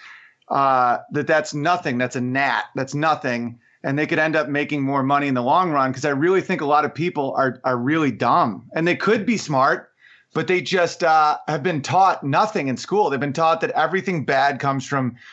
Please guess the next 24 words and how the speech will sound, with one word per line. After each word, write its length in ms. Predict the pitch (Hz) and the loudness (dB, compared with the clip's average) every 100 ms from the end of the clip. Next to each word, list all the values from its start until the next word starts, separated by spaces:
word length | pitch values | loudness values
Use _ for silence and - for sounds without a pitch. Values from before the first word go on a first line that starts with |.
| - - _ - 208 156 | -20 -20 _ -16 -12 -8
white 460 | 110 127 151 160 | -2 2 2 0
Western 560 | 135 139 143 - 147 139 | -2 0 0 -2 -2 0
America 720 | 139 135 131 135 135 135 135 | 0 2 2 2 0 2 2
and 160 | 135 131 | 2 0
that 180 | 123 120 - 160 | -2 -4 -8 -8
m-, 140 | 151 | -6
math 600 | 247 147 143 127 143 156 | -6 -4 -2 0 0 0
doesn't 300 | 156 147 143 | -2 -2 -2
matter. 440 | 131 127 135 139 139 | 0 2 2 2 2
And 200 | 135 135 | 2 -2
it's 140 | 127 | -2
just 240 | 160 139 - | -4 -4 -4
the 100 | 147 | -4
easiest 480 | 160 151 175 139 | -2 0 0 0
way 140 | 139 143 | 0 0
to 80 | 135 | 0
trick 340 | - 196 214 | 0 -2 0
people. 260 | 143 123 117 | -2 0 2
And 100 | 127 | 2
that's 240 | 196 - | 2 0
what 100 | 262 | 0
I'm 160 | 208 147 | 2 2
worried 260 | 165 185 | 2 2
about 420 | 127 127 117 117 | 2 2 2 0